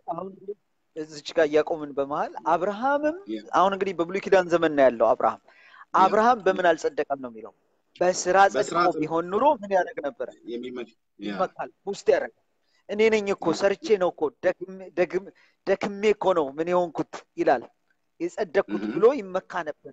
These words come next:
Speaker 1: በስራ
Speaker 2: ያ።
Speaker 1: ጸድቆ ቢሆን
Speaker 2: ያ።
Speaker 1: ይመካ ነበረ ይላል።
Speaker 2: ያ።
Speaker 1: እሺ፣
Speaker 2: ያ።
Speaker 1: ስለዚህ በስራ አይደለም እያለ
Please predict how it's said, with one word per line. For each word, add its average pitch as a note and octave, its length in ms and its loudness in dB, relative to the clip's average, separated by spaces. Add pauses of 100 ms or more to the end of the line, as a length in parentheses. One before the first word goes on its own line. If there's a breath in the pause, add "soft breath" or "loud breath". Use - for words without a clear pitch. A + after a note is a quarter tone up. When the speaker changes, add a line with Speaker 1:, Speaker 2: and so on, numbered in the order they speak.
Speaker 1:
በስራ G#3 260 -2
Speaker 2:
ያ። G3 100 0
Speaker 1:
ጸድቆ - 280 -12
ቢሆን A#3 240 -2
Speaker 2:
ያ። F#3+ 80 -8
Speaker 1:
ይመካ E3 300 -10 (100)
ነበረ A#2 340 -12 (520)
ይላል። C3+ 280 -4 (140)
Speaker 2:
ያ። F#2 140 -10 (260)
Speaker 1:
እሺ፣ F3 240 -6
Speaker 2:
ያ። C#3 80 -20 (100)
Speaker 1:
ስለዚህ F3+ 400 -10 (280)
በስራ F#3 320 -2
አይደለም G3+ 380 2
እያለ F3 280 6